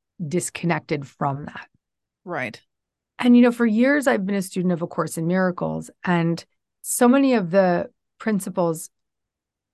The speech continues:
Speaker 1: while delivered very differently, are the same.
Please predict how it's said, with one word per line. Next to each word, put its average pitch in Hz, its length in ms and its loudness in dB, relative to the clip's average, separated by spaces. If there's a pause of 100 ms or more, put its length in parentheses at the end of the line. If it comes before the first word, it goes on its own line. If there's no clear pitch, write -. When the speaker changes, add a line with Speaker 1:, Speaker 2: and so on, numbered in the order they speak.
(180)
Speaker 1:
while 185 260 2
delivered 196 440 -2
very 175 180 0
differently, 170 840 -4 (920)
are 196 140 2
the 185 140 -4
same. 156 520 -2